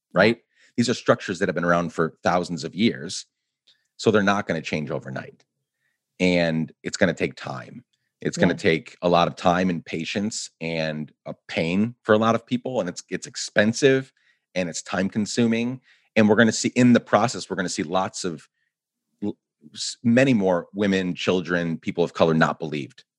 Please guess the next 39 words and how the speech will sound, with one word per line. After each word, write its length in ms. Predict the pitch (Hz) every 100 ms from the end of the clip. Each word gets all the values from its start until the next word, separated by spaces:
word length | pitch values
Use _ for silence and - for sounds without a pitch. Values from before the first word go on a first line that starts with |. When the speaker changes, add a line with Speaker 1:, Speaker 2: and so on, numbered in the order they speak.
| _
Speaker 2:
when 120 | 90 85
they 80 |
come 140 | 78 73
forward, 300 | 160 156 156
Speaker 1:
Right. 80 | 160
Speaker 2:
right? 240 | 87 98
And 120 | 104 104
that's 280 | 120 - 156
Speaker 1:
Right. 180 | 156 -
Speaker 2:
the 100 | 92
hard 380 | - 107 120 -
part 200 | 143 147
of 80 |
this, 160 | 156 156
is 80 | 107
that 120 | 98
I 120 | 101
feel 300 | - 117 104 - -
simultaneously 720 | - 120 117 113 117 107 101
hopeful 300 | 85 107 110
that 160 | 101 78
this 180 | 104 107
is 100 | 95
the 80 | 90
generation 480 | 104 95 95 -
that's 140 | 85 -
gonna 260 | 104 85 - _ _
knock 400 | - 90 87 -
all 140 | 87 95
those 180 | 90 -
structures 420 | 104 - 85 71
down. 440 | 117 - 110 156 - _ _ _ _ _ _ _
But 80 | -
we're 120 | 123 123
still 120 | 127
seeing 260 | - 135
in 120 | 101 90
real 180 | 98
time 400 | 85 107 85 82